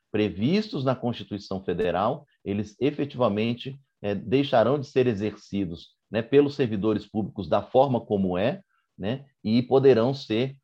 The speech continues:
é, mercantilizados, né? Esses direitos sociais, eles virem a ser exercidos de uma maneira diferente, incluindo, né, a própria possibilidade da iniciativa privada ou fazê-lo,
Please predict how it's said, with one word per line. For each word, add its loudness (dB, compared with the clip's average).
é, -4
mercantilizados, 0
né? -6
Esses -10
direitos -2
sociais, -4
eles -4
virem -2
a -4
ser -6
exercidos -6
de -4
uma 2
maneira 2
diferente, -2
incluindo, -2
né, -6
a -2
própria 0
possibilidade -2
da 0
iniciativa -4
privada -2
ou 2
fazê-lo, -2